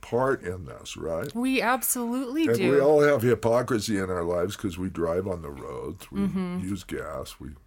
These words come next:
Speaker 2: We
Speaker 1: drink the water that's there. All, all of the above is consumption.
Speaker 2: Absolutely. No, it's hard. I mean, it's hard to truly get people to want to change.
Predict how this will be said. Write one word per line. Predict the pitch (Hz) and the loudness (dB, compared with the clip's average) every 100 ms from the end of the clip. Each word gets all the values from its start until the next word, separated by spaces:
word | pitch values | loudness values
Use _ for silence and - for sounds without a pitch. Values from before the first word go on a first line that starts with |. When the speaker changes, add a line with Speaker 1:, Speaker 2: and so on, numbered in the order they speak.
| _ _ | _ _
Speaker 2:
We | 190 | -4
Speaker 1:
drink | 190 90 85 _ _ _ | 0 0 -2 _ _ _
the | 82 | -8
water | 92 82 73 | -4 -4 -4
that's | 64 73 - | -6 -10 -12
there. | - 58 - 98 | -10 -10 -10 -10
All, | 92 - - | -8 -6 -2
all | 110 120 | 2 4
of | 107 | 2
the | 82 85 | 0 -6
above | 64 90 95 90 - - | -4 -2 -2 -4 -12 -14
is | 92 90 | -12 -10
consumption. | - 87 - 139 123 - 71 107 - _ _ _ _ _ _ _ _ - - - - | -10 -8 -6 -4 -4 -6 -10 -14 -18 _ _ _ _ _ _ _ _ -20 -16 -14 -6
Speaker 2:
Absolutely. | 196 185 - 180 185 170 175 165 - - | -4 -2 -2 -2 -4 -4 -6 -6 -6 2
No, | 302 | 4
it's | 320 - | 4 2
hard. | 233 277 254 180 | 4 6 6 6
I | |
mean, | 185 190 | 4 2
it's | 185 - | 0 -2
hard | - 214 214 202 - _ _ _ _ _ _ _ _ _ _ _ _ _ | 2 4 4 0 -6 _ _ _ _ _ _ _ _ _ _ _ _ _
to | - 214 | -2 2
truly | - 214 196 190 185 | 2 2 0 0 -2
get | 185 190 160 - | -2 -2 -2 -4
people | 185 175 170 165 | -6 -4 -4 -6
to | - 180 - 190 | -6 -6 -6 -4
want | 170 165 - | -2 -2 -2
to | 180 | -4
change. | - - 170 139 135 - - | -2 0 -2 -6 -6 -4 -4